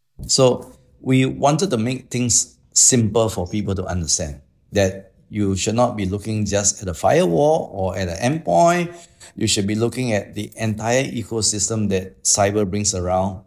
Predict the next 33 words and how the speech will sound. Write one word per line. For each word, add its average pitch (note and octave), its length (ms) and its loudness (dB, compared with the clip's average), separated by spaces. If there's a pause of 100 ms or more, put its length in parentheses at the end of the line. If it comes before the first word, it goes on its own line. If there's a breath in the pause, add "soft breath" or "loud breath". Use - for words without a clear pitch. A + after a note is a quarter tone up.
(120)
including A2 720 -2
cyber G2 480 2
to F#2 80 -6
the E2+ 100 -10
cloud, - 460 0
cyber G2 480 0
to G#2 80 -6
your F2+ 160 -4
data, D3 680 2
and G#2+ 420 -2
all C3 300 0
the A2+ 120 -6
whole C3 180 -2
necessary A#2 380 0
regulatory A2+ 920 -4
and F#2 340 -2
compliance G2+ 680 -2
challenges G2 480 0
that F2+ 120 -8
you F2 120 -10
face G2+ 520 -4 (180)
with E2+ 140 -4
cyber. D2+ 440 -2 (520)
So A#2 480 2 (200)
by B2 200 0
stitching D#3 420 0
a B2 220 -2
total B2 380 -4 (260)
ecosystem A#2 560 0
on, F#2 340 -2 (240)
on G2 200 2
the F2+ 80 0
T A#2 180 -6